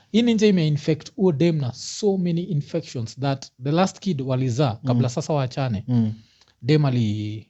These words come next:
Speaker 1: ilibidi cesarean section, 'cause hii sector ilikuwa ime-, infections
Speaker 2: Mm.
Speaker 1: mbaya kabisa. Alafu, uh, huyu dem sasa aliita familia.
Speaker 2: Mm.
Speaker 1: Wa-, they had a sit down. After ku have a sit down, uh, so ikakuwa, like, ai raya ni gay, uh,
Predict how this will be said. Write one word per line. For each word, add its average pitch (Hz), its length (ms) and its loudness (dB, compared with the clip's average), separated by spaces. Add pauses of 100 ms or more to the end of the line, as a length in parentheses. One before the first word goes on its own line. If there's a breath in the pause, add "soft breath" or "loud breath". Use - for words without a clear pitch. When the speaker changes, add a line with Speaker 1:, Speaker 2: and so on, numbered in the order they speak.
Speaker 1:
ilibidi 113 360 -8
cesarean 123 520 -6
section, 107 380 -10
'cause 117 220 -8
hii 147 60 -2
sector - 380 -8
ilikuwa 104 260 -10
ime-, 131 200 -8 (640)
infections 117 480 -2
Speaker 2:
Mm. - 60 -10
Speaker 1:
mbaya 123 200 0
kabisa. 107 380 -8 (520 soft breath)
Alafu, 180 460 4
uh, 135 920 0
huyu 202 140 8
dem 185 180 6
sasa 185 120 0
aliita 135 300 0
familia. 123 540 0 (180)
Speaker 2:
Mm. 120 220 -4 (160)
Speaker 1:
Wa-, 113 220 -2
they 123 120 0
had 123 200 2
a 110 40 -2
sit - 280 -8
down. 98 300 -6
After 135 240 -8
ku - 100 -8
have 135 160 -4
a - 20 -4
sit 208 260 -4
down, 131 260 -2 (640 soft breath)
uh, 117 440 -4
so 131 360 -2
ikakuwa, 123 380 -4
like, 156 220 0
ai 139 120 0
raya 135 240 0
ni 120 120 0
gay, 135 580 -2
uh, 127 40 -2